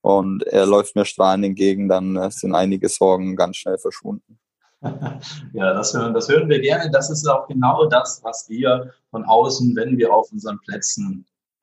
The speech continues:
Speaker 2: Spiel für Spiel sitzen, von dir wahrnehmen. Von daher von dieser Stelle ein ganz, ganz großes Kompliment, auch aus Sicht eines Fans, weil es ganz wenig Leute gibt, die man so greifen kann, gefühlt wie dich, die aber so unglaublich professionell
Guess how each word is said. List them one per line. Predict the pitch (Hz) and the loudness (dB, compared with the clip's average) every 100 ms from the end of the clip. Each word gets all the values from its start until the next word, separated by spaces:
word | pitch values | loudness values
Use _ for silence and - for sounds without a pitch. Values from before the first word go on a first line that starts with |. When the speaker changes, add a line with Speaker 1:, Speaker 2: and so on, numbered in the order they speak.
| _ _ - - | _ _ -20 -18
Speaker 2:
Spiel | - 120 123 | -6 4 4
für | 127 110 | 4 0
Spiel | 110 113 117 104 | -2 0 0 0
sitzen, | - 110 95 | 0 -2 -4
von | 101 101 | -8 -6
dir | 95 92 | -4 2
wahrnehmen. | 101 117 110 104 | 2 2 -2 -6
Von | 98 95 | -6 0
daher | 101 104 | 2 0
von | 98 | 0
dieser | 98 107 104 | -2 -2 -6
Stelle | 104 101 95 - - _ - | -10 -10 -12 -16 -20 _ -8
ein | 104 104 | -4 0
ganz, | 123 156 | 2 4
ganz | 131 123 | 4 2
großes | 117 120 113 - | 2 -4 -6 0
Kompliment, | 117 110 104 110 156 156 - | 2 2 2 2 2 0 4
auch | 123 - - | 4 4 -2
aus | - | -2
Sicht | 127 - - - _ _ _ | -4 -6 -10 -20 _ _ _
eines | 107 110 107 - | -2 0 -2 2
Fans, | 113 135 147 - | 4 4 0 2
weil | 107 101 | 2 4
es | 98 - - | 0 -6 -10
ganz | 107 117 - | -8 -6 -4
wenig | 101 113 110 | 0 0 0
Leute | 98 104 101 | -2 -2 -2
gibt, | 98 101 98 | -4 -6 0
die | |
man | 95 95 95 | 4 4 4
so | 104 113 113 - | 2 2 0 -6
greifen | - 120 127 120 107 | -4 -2 -2 -4 -2
kann, | 104 104 | -2 -2
gefühlt | 98 - 104 101 95 | -4 -2 -2 -2 -4
wie | |
dich, | 98 165 151 - _ _ - - - _ - | 0 0 0 -14 _ _ -20 -20 -20 _ -12
die | 104 | -6
aber | 101 95 | -6 0
so | 113 131 | 2 2
unglaublich | 135 156 165 147 131 131 123 117 | 4 2 4 2 4 2 0 -6
professionell | - 117 110 107 - 98 98 98 98 95 | -10 -10 -8 -8 -6 -6 -4 -2 -4 -6